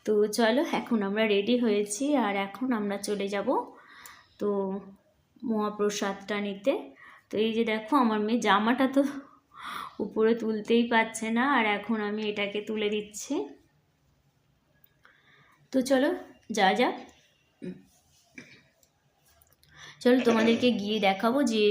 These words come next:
মহাপ্রসাদ যেখানে খাওয়ানো হয়, সেই জায়গাটা কতখানি সুন্দর আর কত বড় জায়গা। আর যেতে যেতে আমরা যা যা দেখতে পাবো, সবটা তোমাদেরকে শেয়ার করব।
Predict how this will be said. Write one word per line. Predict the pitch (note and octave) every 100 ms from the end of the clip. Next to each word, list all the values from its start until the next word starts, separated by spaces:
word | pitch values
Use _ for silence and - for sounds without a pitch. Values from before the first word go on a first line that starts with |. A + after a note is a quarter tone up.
| G#3
মহাপ্রসাদ | G#3 G#3+ A#3 A#3 A3 A#3+ A#3
যেখানে | A3+ G3 G#3
খাওয়ানো | G3+ G#3 G3+ G#3+ G#3
হয়, | A3 B3+
সেই | A#3
জায়গাটা | A3 F#3+ F#3+ F#3 A#3 A3
কতখানি | F#3+ G3+ G#3 A3 A#3
সুন্দর | - G#3 G3+ G3+ B3 B3
আর | G3 G#3 G3+
কত | G3 - - C4+ F#3+
বড় | G3 G3+ A3
জায়গা। | G#3+ G3 G3 A#3 F#4+ - - _ _ _ - - - - -
আর | - G3 G3+ G3 G3 G3+ F#3+
যেতে | - G#3 G#3 - A3
যেতে | A#3 - C4 E4+ -
আমরা | G#3+ G#3+ G#3+ G#3+ G#3 A3 - - _ _ _ _ _ _ _ _ _ _ _ A3
যা | A#3+ A#3
যা | C4+
দেখতে | C4 C4+ C4+
পাবো, | C#4 C4+ D4
সবটা | C#4+ A#3 A#3+ B3+
তোমাদেরকে | C4 A#3 G#3+ A3+ B3+
শেয়ার | B3 A#3+ G#3 G#3
করব। | A3 A3 G#3+